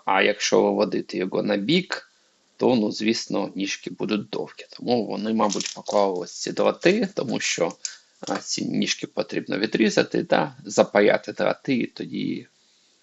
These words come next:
з конденсатора можна робити все, що завгодно. Ці дроти повинні витримати необхідний струм, і, а, вони, а, будуть,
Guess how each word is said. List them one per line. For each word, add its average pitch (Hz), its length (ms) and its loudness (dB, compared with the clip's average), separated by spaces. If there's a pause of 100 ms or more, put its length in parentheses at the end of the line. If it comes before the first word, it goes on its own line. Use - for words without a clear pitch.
з - 360 -10
конденсатора 101 840 -4
можна - 280 -12
робити 104 380 -12
все, - 220 -6
що 101 160 -8
завгодно. 139 640 0 (400)
Ці - 160 -2
дроти - 380 2
повинні 90 600 -4 (760)
витримати 98 640 0
необхідний 92 600 -4
струм, 117 520 0
і, 98 360 0 (480)
а, 113 260 -6 (100)
вони, 101 400 -4 (880)
а, - 60 -14 (340)
будуть, - 720 -4